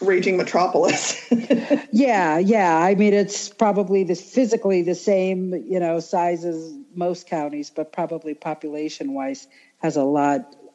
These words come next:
Speaker 2: you know, smaller feel. The only, um, really familiarity I have with Marietta and Washington County is that's where you leave the state. When you're going down seventy-seven, <laughs> you have to cross through to leave. And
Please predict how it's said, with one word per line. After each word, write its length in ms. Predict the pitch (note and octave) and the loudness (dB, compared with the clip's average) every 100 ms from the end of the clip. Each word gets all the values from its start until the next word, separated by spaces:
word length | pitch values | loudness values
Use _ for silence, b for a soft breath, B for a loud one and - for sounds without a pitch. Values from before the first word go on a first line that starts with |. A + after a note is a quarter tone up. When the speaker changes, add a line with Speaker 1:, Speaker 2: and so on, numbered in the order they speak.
| _ _ - | _ _ -4
Speaker 2:
you 140 | D#3+ | -2
know, 260 | C3+ B2 B2 | 0 -2 -6
smaller 680 | - - - - D#3 D3 C#3 | -12 -14 -10 -2 0 0 -2
feel. 480 | - D3 C#3 C3+ - B B B B B - | -2 0 0 -2 -6 B B B B B 0
The 80 | G#3+ | 2
only, 520 | A#3+ C#4+ D4 D4 C#4 | 4 2 2 2 2
um, 440 | A#3+ A3 G#3 G3+ F3+ G3 | 2 0 -2 -10 -14 -18
really 420 | F3+ G#3+ A3+ A3+ | -8 -2 0 -2
familiarity 1000 | - G3+ F#3+ F#3+ F#3 F#3 F3+ F#3 E3 D#3+ | -4 -6 -4 -4 -4 -4 -4 -4 -6 -6
I 140 | D#3 | -6
have 280 | D3+ E3 D#3 | -8 -10 -10
with 340 | D#3 D#3 - E3 | -10 -12 -12 -10
Marietta 540 | E3+ D#3 D#3+ D#3 D#3 | -6 -4 -4 -4 -6
and 160 | D3+ C#3+ | -8 -10
Washington 500 | C#3+ - D3+ D3+ C#3 | -12 -14 -18 -16 -10
County 460 | F3 D#3+ D#3 C3+ | -6 -6 -8 -12
is 160 | C#3 - | -16 -10
that's 500 | D#3 D3 - - - _ _ _ | -6 -6 -10 -20 -20 _ _ _
where 140 | E3 | -2
you 120 | D#3+ D#3+ | 0 2
leave 200 | D#3 C#3+ | 0 -2
the 80 | |
state. 440 | D3 - D3+ A#2+ - | -8 -2 -2 -2 -6
When 120 | D3+ | -6
you're 100 | D3+ | -6
going 280 | - A#3+ B3 | 0 2 2
down 240 | G#3 G#3+ F#3 | 2 2 0
seventy-seven, 920 | G#3+ F#3 F#3+ G4+ - - E3 F3 F3 - - | -2 0 0 0 0 -2 0 -4 -4 -12 -12
<laughs> 200 | - - | -14 -2
you 60 | G#3 | 0
have 180 | G#3+ | 0
to 80 | G#3+ | -2
cross 480 | G#3 B3 A#3 A3+ - | -4 0 0 0 -2
through 200 | A#3+ A3 | -2 -2
to 80 | G3+ | -2
leave. 500 | F#3+ G3+ G3 F3+ E3+ | -4 -2 -2 -4 -6
And 240 | F3 E3+ | -10 -10